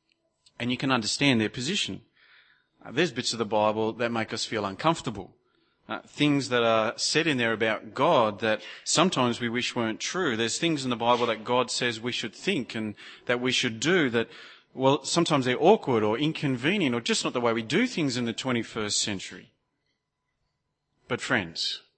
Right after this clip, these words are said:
as one of the people of God, what are you looking for in the Word of God? This morning we're starting this new series on the Old Testament book of Numbers,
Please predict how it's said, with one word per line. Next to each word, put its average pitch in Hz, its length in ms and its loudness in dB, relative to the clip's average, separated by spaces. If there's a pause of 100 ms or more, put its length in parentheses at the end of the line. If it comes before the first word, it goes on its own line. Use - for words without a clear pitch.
(540)
as 123 160 -2
one 165 120 2
of 139 100 -2
the 127 80 0
people 147 500 0
of 95 140 -4
God, 87 340 -10 (1000)
what 131 260 2
are 180 40 2
you 165 120 4
looking 139 360 0
for 101 500 -4 (520)
in 104 160 -6
the 104 100 -4
Word 127 360 0
of 104 160 -8
God? 160 300 -16 (1800)
This - 160 -4
morning 156 220 6
we're 135 80 2
starting 151 380 2
this 117 180 -2
new 147 140 4
series 139 500 2
on 120 140 2
the 120 100 4
Old 135 160 4
Testament 131 460 0
book 131 180 -4
of 110 100 -6
Numbers, 107 500 -2